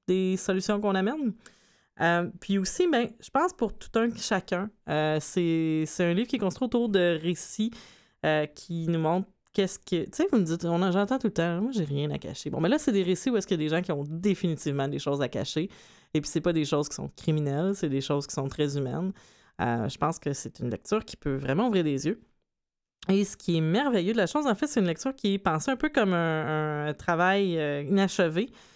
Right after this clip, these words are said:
Donc, euh, on peut se procurer le livre. J'ai mis le lien, euh, dans le blog, si vous allez sur crypto point québec. Puis, on peut mettre, euh, vous mettez ce que vous voulez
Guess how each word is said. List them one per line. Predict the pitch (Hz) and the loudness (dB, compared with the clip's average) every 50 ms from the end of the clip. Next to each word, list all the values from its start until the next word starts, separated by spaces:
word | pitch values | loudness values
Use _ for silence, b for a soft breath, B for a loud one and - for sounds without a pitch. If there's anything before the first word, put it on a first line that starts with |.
| B B B B - | B B B B 0
Donc, | 175 175 175 - - 196 | 2 2 2 2 2 2
euh, | 170 160 160 156 156 151 | 4 4 4 2 2 2
on | 151 160 | 0 2
peut | 156 - 254 | 2 0 0
se | - | 2
procurer | - 254 220 - 202 185 202 | 0 0 0 2 0 0 0
le | 196 | 0
livre. | 175 214 269 254 | 0 0 -2 0
J'ai | 202 170 | 0 0
mis | 160 165 | 0 0
le | 165 | 0
lien, | 165 170 180 190 185 170 | 0 0 0 2 2 0
euh, | 160 | 0
dans | 151 156 156 156 | 0 0 0 0
le | 147 143 | 0 -2
blog, | - 151 185 262 254 220 180 160 | 0 -2 -2 -2 -2 -2 -4 -4
si | 151 - - | -4 -6 -8
vous | 160 147 | -8 -6
allez | 139 143 | -4 -4
sur | 151 - - - | -6 -6 -10 -14
crypto | - - _ - 160 | -18 -8 _ -6 -4
point | - 165 160 | -2 -2 0
québec. | - 254 254 320 330 - B B B B B B B B B B B B B _ _ - | 0 0 -2 -2 -4 -6 B B B B B B B B B B B B B _ _ 2
Puis, | - 262 285 | 2 4 4
on | 254 208 202 | 4 2 2
peut | - - - 240 240 240 247 240 | 0 0 2 4 4 4 4 4
mettre, | 226 202 190 202 208 208 - - - | 4 4 4 4 2 0 -4 -2 0
euh, | 156 147 143 139 135 135 | 2 2 2 2 0 -2
vous | 135 - 160 | 0 0 0
mettez | 156 151 208 208 | 0 0 0 0
ce | - | 2
que | - | 2
vous | 190 160 156 | 2 2 0
voulez | 147 160 151 151 202 | 0 -2 -4 -4 -6